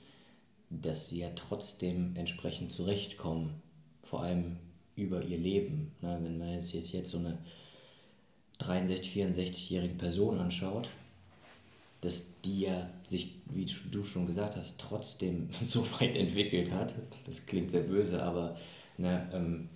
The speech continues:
im, im, im Kontext halt vielleicht nicht hundert Prozent da ist, wo sie sein könnte, was auch immer hundert Prozent definiert, aber dann vielleicht trotzdem nur auf sechzig Prozent läuft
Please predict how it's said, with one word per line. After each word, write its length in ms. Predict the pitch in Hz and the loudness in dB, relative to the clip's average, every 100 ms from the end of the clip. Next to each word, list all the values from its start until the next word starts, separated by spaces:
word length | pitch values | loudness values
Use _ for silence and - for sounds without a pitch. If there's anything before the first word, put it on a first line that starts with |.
| - | -4
im, 200 | 90 80 | -2 -2
im, 160 | 87 82 | -2 -2
im 160 | 82 | -2
Kontext 540 | - 107 - 92 - - | 0 2 2 0 -2 -2
halt 180 | 85 | -2
vielleicht 440 | - 85 85 - 87 | 0 0 0 -2 2
nicht 340 | 92 - - - - - - - - - - - - - - - | 2 2 -6 -14 -18 -20 -20 -20 -20 -20 -20 -20 -20 -20 -16 0
hundert 340 | 104 107 104 | 2 4 2
Prozent 760 | - - 87 - 98 98 92 - - - - - - - - - 87 85 - - | 0 -4 0 0 0 0 -2 -4 -12 -20 -20 -20 -20 -20 -20 -12 -10 -10 -12 -6
da 200 | 92 92 | 0 2
ist, 180 | - - | 2 0
wo 80 | 85 | 0
sie 100 | 82 | 0
sein 320 | 92 98 95 | 2 4 4
könnte, 480 | 85 85 87 113 131 - - - - | 2 0 2 2 2 -2 -10 -14 -14
was 300 | - 85 87 | -6 -4 -2
auch 100 | 85 | -2
immer 200 | 85 82 | -2 -2
hundert 220 | 87 87 | -2 -4
Prozent 360 | - 80 85 85 | -4 -4 -4 -4
definiert, 500 | - 90 104 107 - - - - - - | -2 0 2 0 -2 -12 -16 -18 -20 -14
aber 380 | - 85 85 82 | -6 -2 0 0
dann 220 | 78 85 | 0 -2
vielleicht 320 | 82 85 82 - | -2 -2 -2 -2
trotzdem 440 | 90 - 87 85 | -4 -2 0 0
nur 160 | 85 80 | 0 -2
auf 260 | 80 78 - - - | -2 -4 -6 -14 -10
sechzig 480 | 90 101 101 - - | 0 2 2 -4 -6
Prozent 460 | - - 107 123 | -4 0 2 2
läuft 380 | 85 87 127 - | 4 4 2 -2